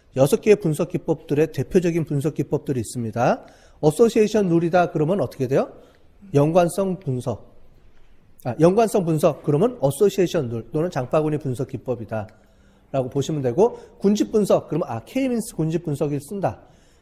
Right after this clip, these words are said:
이거 말고도 여러 가지 분석 기법들이 있습니다. 솜이라는 게 있어요. 셀프 오거나이즈드 매핑이라는 분석 기법도 있고 다양합니다. 여러분들이 드디어 이제 데이터 마이닝의 세계로 오신 거를 환영합니다.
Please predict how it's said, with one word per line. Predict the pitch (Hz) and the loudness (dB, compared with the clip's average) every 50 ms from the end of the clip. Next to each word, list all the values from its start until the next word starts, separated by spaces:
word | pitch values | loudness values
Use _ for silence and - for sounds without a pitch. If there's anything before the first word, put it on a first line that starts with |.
| _ - | _ 0
이거 | 175 196 269 294 | 2 4 4 4
말고도 | 277 247 226 214 226 233 208 | 4 4 4 4 2 2 4
여러 | 160 151 160 196 | 4 4 4 2
가지 | 190 196 190 190 | 2 0 0 -2
분석 | 190 - 156 151 175 165 | -4 -4 -4 -4 -4 -4
기법들이 | - 170 160 - 185 170 180 - 180 160 | -4 -6 -4 -4 -6 -6 -4 -2 -2 -2
있습니다. | 117 - - 110 104 101 - 104 98 | -2 -4 -10 -14 -14 -12 -12 -14 -12
솜이라는 | - - 247 269 277 294 277 254 240 214 214 202 | -8 -4 -2 0 0 2 2 2 2 2 0 0
게 | 196 175 | -2 -2
있어요. | - - - - 107 101 98 - _ _ _ _ _ _ _ _ | -4 -4 -8 -14 -12 -12 -14 -16 _ _ _ _ _ _ _ _
셀프 | - - 220 226 220 - 170 | -2 0 0 0 2 2 0
오거나이즈드 | 151 143 165 156 156 147 139 139 135 - - - 180 | 2 2 2 0 2 2 0 0 -2 -4 -10 -8 -4
매핑이라는 | 156 127 117 - - - 151 139 139 131 123 123 120 | -4 -4 -4 -6 -6 -6 -4 -4 -4 -4 -6 -6 -8
분석 | - 139 127 - 151 131 | -6 -8 -6 -6 -6 -8
기법도 | - 120 - - 139 - - - | -8 -10 -8 -8 -10 -10 -8 -12
있고 | 110 - - 147 - | -12 -8 -8 -10 -10
다양합니다. | - - 131 135 147 170 165 147 120 101 - 101 98 _ _ _ _ _ _ _ - - - _ _ _ _ _ - | -8 -8 -6 -4 -4 -4 -4 -6 -6 -10 -14 -16 -20 _ _ _ _ _ _ _ -20 -20 -20 _ _ _ _ _ 0
여러분들이 | 143 151 165 160 160 160 156 160 156 151 151 151 151 151 156 151 143 156 170 175 190 202 190 | 2 4 4 2 2 0 0 0 2 2 2 2 0 -2 -6 -6 -2 0 0 2 0 0 -4
드디어 | - 151 131 139 139 135 139 | -6 -6 -2 -2 -2 -2 -2
이제 | 139 117 113 123 117 120 143 196 190 - | -4 -6 -8 -6 -4 -2 -2 -2 -4 -4
데이터 | - 123 123 - 135 | -6 -6 -2 -2 -4
마이닝의 | 117 110 110 127 143 143 139 139 131 | -2 -2 -4 -4 -4 -4 -4 -4 -6
세계로 | - - 131 127 135 131 | -6 -6 -6 -6 -4 -4
오신 | 117 110 - 135 123 | -6 -8 -8 -10 -10
거를 | 117 110 113 127 175 - - - _ _ _ _ _ | -10 -8 -6 -6 -8 -8 -10 -20 _ _ _ _ _
환영합니다. | - - 170 180 156 156 175 160 151 135 113 110 104 107 123 175 233 214 | -8 -6 -4 -4 -4 -4 -4 -4 -6 -8 -8 -10 -8 -4 -4 -4 -4 -4